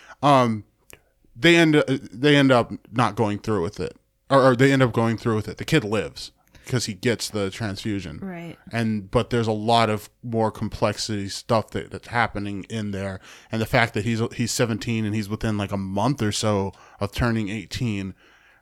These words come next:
Speaker 1: that's part of the phil-, philosophical discussion there is,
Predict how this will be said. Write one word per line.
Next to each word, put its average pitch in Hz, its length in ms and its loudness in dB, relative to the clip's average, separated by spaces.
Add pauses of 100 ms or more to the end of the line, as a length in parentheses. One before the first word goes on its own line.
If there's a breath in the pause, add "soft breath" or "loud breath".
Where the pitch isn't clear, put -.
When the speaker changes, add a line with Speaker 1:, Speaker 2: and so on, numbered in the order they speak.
(100)
Speaker 1:
that's 113 300 0
part 120 260 4
of 107 120 -2
the 107 300 2
phil-, 113 220 0 (120)
philosophical 107 640 -6
discussion 98 600 -6
there 95 360 -2
is, 90 320 -8